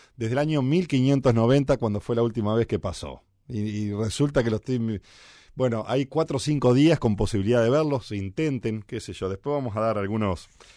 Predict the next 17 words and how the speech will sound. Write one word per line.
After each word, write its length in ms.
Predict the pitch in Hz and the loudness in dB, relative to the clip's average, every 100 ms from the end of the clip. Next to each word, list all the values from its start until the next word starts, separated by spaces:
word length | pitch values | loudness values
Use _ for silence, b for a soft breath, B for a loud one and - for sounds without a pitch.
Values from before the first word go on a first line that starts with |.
| b | b
algunos 440 | - 110 131 120 - | -6 -2 -2 -2 -2
tips, 340 | 165 - - | -2 -2 -8
algunos 280 | 101 123 120 | -6 -4 -4
consejos 440 | 104 95 120 117 | -4 -4 -6 -4
para 180 | - 95 | -4 -2
ver 120 | 101 | -2
si 80 | 95 | -4
lo 160 | 92 85 | -8 -6
podemos 340 | 95 101 95 | -4 -4 -4
ver 160 | 101 95 | -4 -4
en, 240 | 92 78 b b b b b | -4 -8 b b b b b
en, 240 | - 101 - | -6 -6 -4
en 140 | 110 | -4
el 120 | 107 98 | -4 -4
cielo 440 | - 120 117 110 | -2 2 4 4
entrerriano, 720 | 101 95 92 95 80 71 85 | 2 0 0 -2 -2 -4 -4
¿eh? 60 | 117 | -4